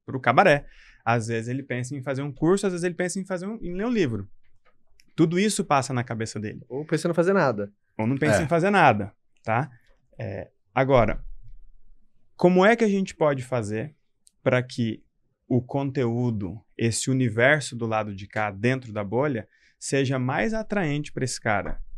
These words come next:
Speaker 1: que o bar com os amigos, que o cabaré, às vezes que a igreja, às vezes que a droga? Acho que é essa iniciativa que os profissionais precisam ter.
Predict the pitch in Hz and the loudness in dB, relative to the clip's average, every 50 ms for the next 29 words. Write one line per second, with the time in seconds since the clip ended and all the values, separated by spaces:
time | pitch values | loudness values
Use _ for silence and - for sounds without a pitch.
0 | - - - - - - - - - - - - 107 110 123 143 - - 175 202 | -12 -14 -16 -18 -18 -20 -20 -20 -20 -10 -4 -2 2 6 6 6 6 4 -2 -4
1 | 190 170 143 131 123 131 127 123 - - _ _ _ _ _ _ _ _ _ _ | -4 -2 -4 -4 -6 -6 -10 -12 -16 -20 _ _ _ _ _ _ _ _ _ _
2 | _ _ _ _ _ _ _ _ - 117 - 123 131 151 156 147 123 117 113 110 | _ _ _ _ _ _ _ _ -8 -2 0 2 4 4 6 6 4 4 2 -2
3 | 117 - _ _ _ _ _ _ _ _ 113 107 107 107 104 - - 127 131 131 | -6 -12 _ _ _ _ _ _ _ _ -6 -4 -2 -2 -4 0 2 2 4 4
4 | 135 123 120 117 113 110 107 117 117 110 - _ _ 107 98 98 104 101 - - | 4 4 4 2 2 -2 -6 -8 -12 -14 -18 _ _ -12 -4 -4 -4 -4 -2 -2
5 | 135 123 117 117 113 113 113 110 104 117 117 127 - _ _ _ _ _ _ _ | 0 0 2 2 2 4 2 2 0 -2 -6 -6 -12 _ _ _ _ _ _ _
6 | _ _ _ _ _ _ 120 107 - - - 127 127 147 180 202 196 - 202 190 | _ _ _ _ _ _ -6 -6 -4 0 2 4 4 4 4 2 0 -2 -6 -6
7 | 175 165 - - 143 127 - - 135 143 151 147 - 147 - - 147 139 123 - | -6 -6 -4 -6 -6 -4 -4 -6 -6 -6 -8 -8 -8 -10 -8 -8 -10 -10 -8 -8
8 | 139 131 123 123 120 - - 131 127 - 123 131 143 147 - 120 107 98 - | -8 -6 -4 -4 -6 -6 -10 -12 -12 -8 -10 -8 -8 -6 -6 -6 -6 -6 -8